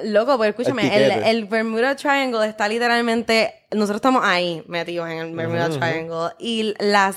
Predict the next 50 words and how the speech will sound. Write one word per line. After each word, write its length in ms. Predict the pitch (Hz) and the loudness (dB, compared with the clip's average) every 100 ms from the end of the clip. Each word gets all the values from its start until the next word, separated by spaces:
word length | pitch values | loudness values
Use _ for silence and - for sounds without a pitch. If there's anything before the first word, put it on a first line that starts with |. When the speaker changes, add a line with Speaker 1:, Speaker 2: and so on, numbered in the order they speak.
| - | -8
Speaker 1:
vi-, 360 | 196 175 220 220 | -16 -8 -6 -2
como 280 | 220 208 | 0 0
que 60 | 196 | 2
donde 240 | 196 196 | 2 2
nosotros 300 | 190 208 220 | 0 0 0
estamos, 380 | 320 320 311 240 | 0 2 2 2
estamos 280 | 196 190 254 | 0 -2 -2
literalmente, 580 | 269 220 196 226 240 240 | -2 -2 -2 -4 -4 -4
o 40 | |
sea, 100 | 226 | -4
está 260 | - 196 214 | -4 -2 -2
Ecuador, 540 | 233 277 247 254 202 180 208 - _ | 4 4 6 4 4 2 -4 -14 _
nosotros 120 | 202 190 | -8 -4
estamos 220 | 254 254 | -4 -4
un 100 | 226 | -2
poquito 260 | 226 226 226 | -2 0 0
más 100 | 208 | 0
arriba, 240 | 196 180 | 0 0
toda 220 | 208 233 | 0 -2
esa 300 | 302 320 311 | 2 2 4
área 200 | 311 302 | 2 0
que 80 | 277 | -4
está 200 | 285 269 | -4 -4
como 240 | 269 262 254 | -4 -6 -4
que 460 | 247 240 220 214 | -2 -2 -2 -2
el, 400 | 208 202 185 170 _ _ - | -4 -6 -8 -10 _ _ -8
tú 60 | |
sabes 140 | 285 302 | -6 -6
que 60 | |
está 260 | 208 202 220 | -4 -2 -2
el, 340 | 190 180 165 160 - | -2 -6 -8 -10 -10
el, 520 | 170 165 160 160 160 - | -10 -10 -12 -16 -20 -18
¿cómo 140 | 170 | -12
se 60 | 202 | -4
dice? 120 | 208 | 0
El, 120 | 180 | 0
¿cómo 240 | - 180 220 | -4 -8 -4
era 80 | 294 | -4
que 80 | |
se 60 | 302 | -2
llamaba 260 | 302 277 214 | -2 2 2
Speaker 2:
El 60 | |
Speaker 1:
eso? 140 | - 143 | 2 0
Speaker 2:
centro, 360 | 143 127 107 | 0 0 0
el 300 | 101 101 98 95 | 0 -2 -4 -2
Speaker 1:
El 100 | 208 | 2
centro 220 | 233 294 | 4 4
del 80 | 294 | 4
mundo. 440 | 285 214 165 151 | 2 0 -2 -8
Speaker 2:
Ajá. 300 | 117 107 127 | -8 -6 -6